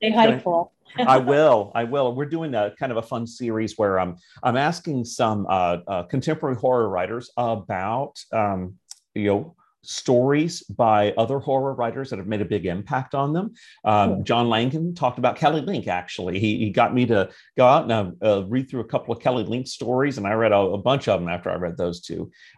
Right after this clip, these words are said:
Speaker 1: Um, but, uh, we talked about, um, just, it, yeah, just other horror writers who made a big impact, uh, on them. So I'm gonna talk to Paul, um, uh,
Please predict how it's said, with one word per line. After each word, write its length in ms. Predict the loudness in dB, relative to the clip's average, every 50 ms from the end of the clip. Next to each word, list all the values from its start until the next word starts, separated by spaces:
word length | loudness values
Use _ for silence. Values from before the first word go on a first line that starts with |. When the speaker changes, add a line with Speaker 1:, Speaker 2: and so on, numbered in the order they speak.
| _ _
Speaker 1:
Um, 460 | 2 4 4 4 2 2 0 -4 -6 -8 _ -12
but, 320 | 0 2 2 2 4 2
uh, 180 | 2 2 2 2
we 80 | 0 -4
talked 280 | 0 0 0 0 -2
about, 320 | -4 -2 -2 -2 -2 -2 -2
um, 240 | -2 -2 -2 -4 -8
just, 180 | -12 -14 -10 _
it, 240 | -6 -6 -6 -8 -14 -16 -6
yeah, 300 | -2 0 0 0 -2 -4 -6
just 220 | -8 -8 -8 -8 -14 0 0
other 180 | 2 4 4 4
horror 240 | 6 6 4 6 6
writers 300 | 4 4 4 2 -2 -2
who 60 | -2
made 120 | 0 0
a 80 | 0 0
big 160 | 0 -2 -2
impact, 480 | -4 -6 -4 -4 -4 -4 -4 -6 -10 _ -8
uh, 60 | -8
on 260 | -4 -2 -2 0 0
them. 160 | -2 -4 -4
So 100 | -4 -2
I'm 80 | -2 -2
gonna 140 | -2 -4 -2
talk 260 | -4 -6 -6 -6 _
to 220 | -4 -2 -2 -2 -2 -2
Paul, 420 | 2 4 6 6 6 4 2 -2 -8 -18 -20 -20 -20 _ _ _
um, 460 | 2 4 4 4 4 2 0 -4 -8 -4
uh, 360 | -2 0 2 2 2 2 0